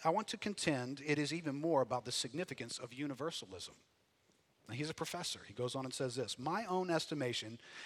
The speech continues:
is that somewhere near seventy-five percent of my students, many, if not most of them, nurtured in the church,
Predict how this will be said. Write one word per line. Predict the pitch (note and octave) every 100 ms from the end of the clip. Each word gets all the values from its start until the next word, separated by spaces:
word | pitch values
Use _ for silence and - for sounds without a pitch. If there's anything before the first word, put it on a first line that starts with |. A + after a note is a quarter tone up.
| -
is | C3+
that | F3+
somewhere | - A3+ A3+ F3+
near | E3+ D3+
seventy-five | D#3 - F3 F#3+ - F3 E3+
percent | C#3+ - F3
of | B2
my | B2+ D3+
students, | D#3 - D#3 G#2+ G2 - C3
many, | D3+ F3 B2 C#3+ _ _ _ _ -
if | C3 B2+
not | C3+
most | A2+ D3+ -
of | G#2
them, | G2 G#2 A#2+
nurtured | B2 C#3 D#3+ F3+
in | C#3+ F3
the | A3
church, | - A#3+ C#3+ - -